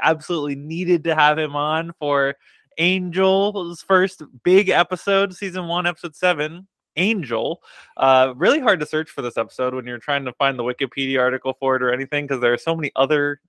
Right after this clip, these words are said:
Buffy-related terms called Angel. Anyway, uh, the, it's, welcome our guest,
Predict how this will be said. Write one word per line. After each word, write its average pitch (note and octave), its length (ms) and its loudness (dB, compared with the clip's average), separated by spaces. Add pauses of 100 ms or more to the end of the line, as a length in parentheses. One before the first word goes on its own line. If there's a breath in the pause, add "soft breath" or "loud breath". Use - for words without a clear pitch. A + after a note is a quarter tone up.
(200)
Buffy-related D#3+ 760 4
terms D3 560 -6 (220)
called E3+ 260 0
Angel. C3+ 400 0 (280 loud breath)
Anyway, F#3+ 400 4 (340 loud breath)
uh, D#3+ 640 8 (100)
the, E3+ 380 0 (180)
it's, F#3+ 260 -6
welcome B3+ 380 2
our F#3 140 4
guest, D#3+ 480 4